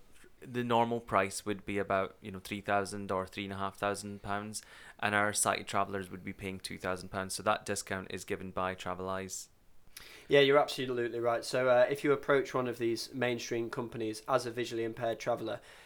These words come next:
Speaker 2: uh, you may well be asked to bring someone along with you, both paying that full price, uh, of three thousand pounds. Uh,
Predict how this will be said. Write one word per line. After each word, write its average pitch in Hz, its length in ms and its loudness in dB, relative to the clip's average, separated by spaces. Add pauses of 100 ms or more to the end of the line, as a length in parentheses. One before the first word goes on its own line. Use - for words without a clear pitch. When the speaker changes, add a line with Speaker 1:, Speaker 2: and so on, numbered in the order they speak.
(120)
Speaker 2:
uh, 120 100 4
you 117 200 4
may 127 140 6
well 120 160 6
be 123 100 2
asked - 220 2
to 127 60 -8
bring 120 220 -2
someone 117 300 -2
along 113 280 2
with 117 200 0
you, 113 300 0 (460)
both 120 260 4
paying 110 560 -2
that 117 240 -2
full 120 160 -2
price, 113 420 -2
uh, 131 280 2
of 117 100 -6
three 113 220 -2
thousand 113 380 -2
pounds. 110 500 -4
Uh, 117 320 2